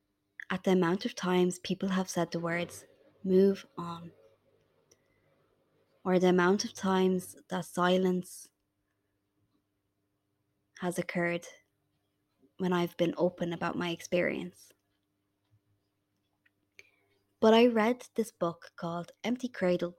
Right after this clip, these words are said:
Broken Heart, Surviving the Death of Your Baby, which was written by Deborah L. Davis. And I'd completely recommend this to anyone going through baby loss, because it validated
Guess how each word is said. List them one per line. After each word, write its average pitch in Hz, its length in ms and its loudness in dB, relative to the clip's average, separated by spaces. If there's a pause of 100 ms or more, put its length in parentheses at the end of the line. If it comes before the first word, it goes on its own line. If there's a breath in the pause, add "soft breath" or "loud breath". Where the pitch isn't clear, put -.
(120)
Broken 175 360 0
Heart, 160 440 -10 (400 loud breath)
Surviving 196 560 0
the 202 80 -2
Death 180 300 -4
of 170 100 -10
Your 175 120 -2
Baby, 165 500 -8 (180)
which - 160 -12
was 180 140 -4
written 202 260 0
by 175 440 -4 (260)
Deborah 202 360 0
L. 175 200 -4
Davis. - 560 -8 (1300 soft breath)
And 185 120 2
I'd 175 180 2
completely 214 380 0
recommend 175 680 -2 (220)
this 175 160 0
to - 200 -8
anyone 175 320 0
going 170 280 -6
through 170 140 -12
baby 170 220 -4
loss, 160 400 -12 (440 soft breath)
because 180 360 0
it 185 140 -4
validated 185 560 0